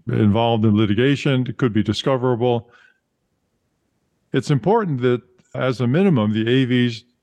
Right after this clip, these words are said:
don't provide that information to people who are not authorized to get it. Under court order, yeah, you're gonna do what you need to do, but you don't want to release that information to anybody without appropriate court orders.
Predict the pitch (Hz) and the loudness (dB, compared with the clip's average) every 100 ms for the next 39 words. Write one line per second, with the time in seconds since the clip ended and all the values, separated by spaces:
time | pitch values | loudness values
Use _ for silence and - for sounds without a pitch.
0 | - 127 139 - 131 127 123 120 117 123 | -4 -4 -2 -6 -4 -2 0 0 0 -2
1 | 107 - 113 127 - 120 104 - 120 107 | -2 -2 0 0 0 -2 -2 -2 -2 0
2 | 123 117 123 113 107 - - _ _ _ | 0 0 0 -2 -2 -8 -20 _ _ _
3 | - 113 113 120 120 117 110 110 120 110 | 0 2 2 2 0 0 0 -2 0 -2
4 | 107 101 - 98 113 104 90 - _ _ | -2 -4 -4 -2 -2 -2 -6 -12 _ _
5 | _ _ _ _ _ _ 151 143 131 156 | _ _ _ _ _ _ -2 -2 -2 0
6 | 135 135 143 139 120 104 95 107 110 104 | 0 2 2 0 0 0 -2 -2 -2 0
7 | 107 104 113 104 95 - 170 127 87 98 | 0 0 0 0 0 -2 0 0 0 -2
8 | - - - - - _ _ _ - 123 | -4 -10 -20 -20 -20 _ _ _ -4 0
9 | 113 131 127 120 110 110 117 127 110 110 | 0 0 0 0 0 0 0 -2 -2 -2
10 | - 117 104 - 110 107 107 107 104 98 | -2 -2 -2 -2 0 2 2 0 0 -4
11 | - - - 110 107 117 113 - 117 104 | -10 -20 -4 0 2 2 0 -2 -4 0
12 | 110 104 - 123 98 98 107 92 92 - | 0 -2 -4 -2 0 2 0 0 -2 -4